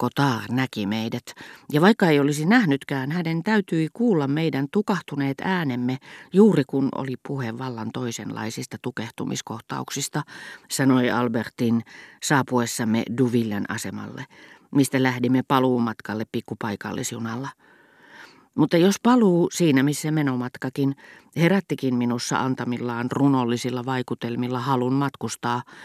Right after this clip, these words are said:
viettää erilaista elämää ja luopua avioliittosuunnitelmistani, niin, jopa rikkoa välini Albertinin kanssa, se teki myöskin, ja nimenomaan vastakohtiensa takia, tämän välirikon helpommaksi.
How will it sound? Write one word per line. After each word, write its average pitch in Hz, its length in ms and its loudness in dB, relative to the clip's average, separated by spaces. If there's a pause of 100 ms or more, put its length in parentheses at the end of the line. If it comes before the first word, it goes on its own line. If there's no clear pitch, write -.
(280)
viettää 147 380 4
erilaista 139 580 0
elämää 123 480 -4
ja 120 140 -6
luopua 131 600 -2
avioliittosuunnitelmistani, 113 1600 -4 (720)
niin, 196 340 8 (600)
jopa 143 280 4
rikkoa 123 500 -2
välini 113 460 2
Albertinin 104 760 -4
kanssa, 120 400 -6 (640)
se 220 220 4
teki 262 280 6
myöskin, 147 600 4 (220)
ja 175 140 6
nimenomaan 156 760 4
vastakohtiensa 110 880 -4 (120)
takia, 107 460 -2 (440)
tämän 139 360 0
välirikon 135 640 0
helpommaksi. - 880 -10